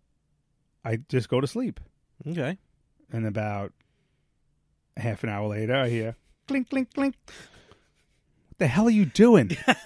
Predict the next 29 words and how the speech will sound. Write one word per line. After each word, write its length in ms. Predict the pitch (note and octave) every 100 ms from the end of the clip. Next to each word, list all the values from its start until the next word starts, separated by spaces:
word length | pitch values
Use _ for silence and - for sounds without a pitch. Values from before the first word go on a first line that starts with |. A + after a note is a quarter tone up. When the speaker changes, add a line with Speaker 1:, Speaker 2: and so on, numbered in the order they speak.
| D4 - C#4+ - B3 - - A3 - - - - A3 C4
Speaker 1:
I'm, 140 | D3+ D3 - -
you 60 |
know, 60 | D3
I 80 | D3
wanted 280 | F#3 G3+ E3+
to 60 |
go, 220 | D3+ C3+ D3+
"I'm 160 | G3
resting." 420 | D4 D4 - A#2+ G#2
<laughs> 340 | - - - -
You 140 | F3+ G#3+
know, 140 | G3+
like, 220 | A3+ F#3 G#3+
you 60 |
know, 80 | F3
I'm 140 | F#3
good. 200 | F#3+ G3 - - - - -
But, 260 | D3+ D3
you 100 | F3+
know, 160 | C#3+ C3
I, 120 | D3+
Speaker 2:
You 60 | D#3+
Speaker 1:
and 120 | - F3
Speaker 2:
think 180 | D#3+
Speaker 1:
it's, 80 | E3+
Speaker 2:
I'm 120 | C#3+
doing? 140 | C3+ F#3
Speaker 1:
and 80 | F#3
it's 180 | F3+